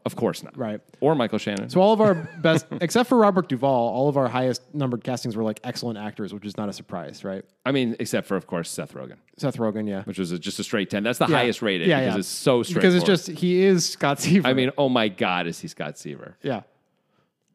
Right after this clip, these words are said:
Speaker 2: Right.
Speaker 1: Yeah.
Speaker 2: All right, we've done it.
Speaker 1: Wow.
Speaker 2: So if you have any thoughts on that of any type, like, if you think our ratings of each other are totally wrong, if you have a different casting, go on Discord and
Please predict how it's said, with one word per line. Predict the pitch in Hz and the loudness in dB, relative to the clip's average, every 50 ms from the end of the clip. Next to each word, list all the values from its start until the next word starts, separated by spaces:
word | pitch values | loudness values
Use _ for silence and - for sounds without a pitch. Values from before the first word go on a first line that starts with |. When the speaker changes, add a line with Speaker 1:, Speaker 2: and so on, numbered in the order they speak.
| _ - | _ -8
Speaker 2:
Right. | - 143 123 104 - _ _ _ | -6 -4 -4 -4 -6 _ _ _
Speaker 1:
Yeah. | - 87 71 - - _ _ _ _ _ _ _ - | -8 -8 -8 -10 -12 _ _ _ _ _ _ _ 0
Speaker 2:
All | 170 | 0
right, | 175 151 - - _ - | 0 0 0 -4 _ -2
we've | 160 147 135 | 0 2 4
done | 160 175 190 | 6 6 6
it. | - 90 - - - - | 4 0 -4 -10 -8 -4
Speaker 1:
Wow. | 117 117 113 90 82 - _ _ _ - | -2 -2 -2 -2 -4 -8 _ _ _ -2
Speaker 2:
So | - - 170 165 | 4 6 6 6
if | 160 185 | 6 6
you | 202 208 | 6 6
have | 202 190 190 185 185 170 165 - | 6 8 6 6 4 4 2 -2
any | - 180 165 165 160 156 147 | 0 2 4 4 4 4 4
thoughts | - - 165 175 170 - | 4 4 4 4 4 2
on | 196 185 180 | 2 2 4
that | 180 180 180 175 | 4 2 2 0
of | - 156 127 | -2 0 2
any | 147 180 220 214 | 4 4 4 4
type, | - 127 110 113 - - | 2 0 -2 -2 -4 -4
like, | 127 117 113 - | -4 -2 -2 -2
if | 131 127 | -2 -2
you | 139 | -2
think | 135 - 156 139 | -2 0 0 2
our | 147 135 | 2 2
ratings | 127 131 139 139 139 135 123 | 2 2 2 2 2 2 0
of | 127 | -2
each | 127 123 - | -2 -2 0
other | 127 127 123 | 0 0 0
are | 120 | 0
totally | - 120 120 127 123 120 113 | -2 -4 -4 -2 -2 -2 -2
wrong, | 107 120 135 143 147 156 170 185 180 - _ _ _ | 0 0 0 2 2 0 0 -2 -4 -8 _ _ _
if | _ - | _ 2
you | 151 | 2
have | 143 127 | 4 4
a | 113 110 | 2 0
different | 139 131 131 120 - | -2 -2 -2 -2 -2
casting, | 131 131 147 139 - - 196 202 208 190 _ _ _ _ _ _ _ _ | -2 -2 -2 -2 -2 -2 -2 -2 -2 -4 _ _ _ _ _ _ _ _
go | - 165 175 | 4 6 6
on | 175 160 | 8 8
Discord | 165 190 185 - 208 196 175 156 | 6 4 4 6 4 6 6 6
and | 151 147 139 131 127 | 4 2 0 0 -4